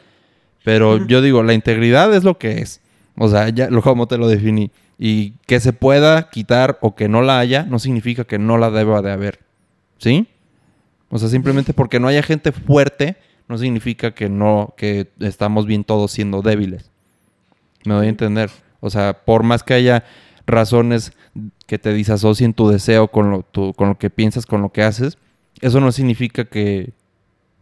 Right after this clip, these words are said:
Speaker 1: que no debería de haber integridad. Yo solo, solo significa que no hay,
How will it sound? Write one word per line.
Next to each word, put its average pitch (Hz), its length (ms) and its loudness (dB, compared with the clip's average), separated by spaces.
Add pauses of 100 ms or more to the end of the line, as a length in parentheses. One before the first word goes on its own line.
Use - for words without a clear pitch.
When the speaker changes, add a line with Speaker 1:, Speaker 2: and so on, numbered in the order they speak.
(160)
Speaker 1:
que 104 160 0
no 110 240 4
debería 107 360 2
de 101 60 2
haber 104 180 2
integridad. 98 520 -4
Yo 104 140 -2
solo, 104 360 -4 (120)
solo 120 280 4
significa 110 500 -2
que 92 280 -10
no 107 280 -2
hay, 110 220 -2